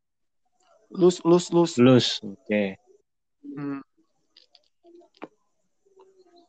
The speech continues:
Speaker 1: Nah, kayak gitu-gitu tuh coba dipikir-pikirkan karena nggak tahu lah ya, tiap orang mungkin beda-beda. Kalau aku tipe orang ngelangkah tuh mikir dua ratus kali lipat dulu.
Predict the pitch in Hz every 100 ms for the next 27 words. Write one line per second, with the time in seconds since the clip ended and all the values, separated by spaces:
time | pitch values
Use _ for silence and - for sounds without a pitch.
0 | _ _ - 151 175 185 202 202 220 214
1 | _ _ _ _ _ - 190 180 170 160
2 | 160 156 160 160 156 156 151 143 147 151
3 | 190 214 - _ _ _ _ _ _ _
4 | _ _ _ _ 370 _ _ _ _ _
5 | _ _ _ _ _ _ _ - 143 151
6 | 190 156 135 - 151 160 165 185 185 202
7 | 196 190 180 180 190 170 127 123 139 165
8 | 180 190 180 180 190 180 _ _ _ _
9 | - - - 160 165 170 170 180 180 180
10 | 180 170 160 156 - 160 160 165 175 175
11 | 143 139 131 120